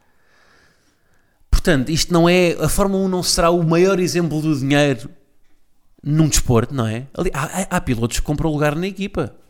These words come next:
consoante o patrocinador que trazem, não é? Há carros desenhados com a bandeira de países dos, do, do, dos pilotos por causa dos interesses financeiros desse país na Fórmula um.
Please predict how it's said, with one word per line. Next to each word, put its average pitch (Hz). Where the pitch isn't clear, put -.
consoante 123
o -
patrocinador 131
que -
trazem, 165
não 110
é? 113
Há 139
carros 151
desenhados 131
com -
a -
bandeira 139
de 120
países 143
dos, 131
do, 135
do, 123
dos 127
pilotos 147
por -
causa 170
dos 165
interesses 165
financeiros 160
desse 151
país 156
na 180
Fórmula 190
um. 190